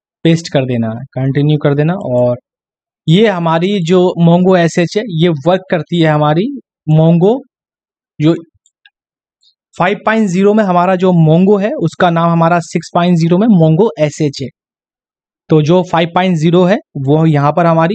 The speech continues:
जो फ़ाइव पॉइंट ज़ीरो में Mongo है, वो हमारी सिक्स पॉइंट ज़ीरो में Mongo एसएच है। तो I, I hope आप समझ गए होंगे। And यहाँ पर आपको एक काम और करना, आपको एक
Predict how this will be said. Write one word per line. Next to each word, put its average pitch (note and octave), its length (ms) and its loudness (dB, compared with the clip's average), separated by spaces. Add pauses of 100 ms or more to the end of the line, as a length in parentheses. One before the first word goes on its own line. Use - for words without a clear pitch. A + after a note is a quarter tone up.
(140)
जो D#3+ 160 0
फ़ाइव D#3+ 260 -4
पॉइंट E3+ 180 -2
ज़ीरो F3 240 2
में F3 80 2
Mongo E3+ 300 2
है, G3+ 60 0 (160)
वो D3+ 100 0
हमारी D3+ 260 -2
सिक्स D#3+ 260 -10
पॉइंट D#3 180 0
ज़ीरो D#3 180 2
में G3 80 2 (180)
Mongo D3 280 2
एसएच C3+ 360 -2
है। D#3 40 -12 (460)
तो F#3 60 2
I, F#3+ 360 0
I F3 60 -2
hope F#3+ 160 -4
आप F#3 80 0 (100)
समझ E3 180 2
गए F3 100 0
होंगे। F3 360 0
And F3+ 100 2 (120)
यहाँ E3+ 180 0
पर F#3+ 120 0
आपको F#3+ 240 0
एक F#3+ 160 2
काम F3+ 180 2
और D3+ 140 0
करना, B2 220 -2 (720)
आपको E3+ 480 0 (220)
एक F#3 120 0